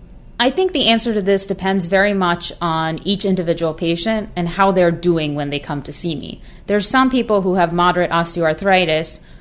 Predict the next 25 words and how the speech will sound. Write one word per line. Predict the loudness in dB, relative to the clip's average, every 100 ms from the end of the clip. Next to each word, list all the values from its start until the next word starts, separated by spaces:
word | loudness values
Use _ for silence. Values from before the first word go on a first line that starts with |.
| -18
who | -2 2 2 0
have | 2 4 4 4
low-grade | 2 2 0 -2
symptoms | -4 0 0 0 -6
but | -4 0
are | 0
functioning | 2 0 0 -4 -4
pretty | -4 0
well. | 2 2 0 -10 -18 -16 0
There's | 0 2 4
others | 6 8 4 4
who | 0
the | 2
X-ray | 2 2 0
shows | 0 0 0
moderate | 0 0 0
osteoarthritis | -2 -2 0 0 6 6 6 0 -2
and | -4 -2
they're | -2
feeling | 0 0 2 0
very | 0 0
debilitated | -2 0 2 2 0 -2 -4
from | -4
the | -4
pain | -4 -4 -4 -6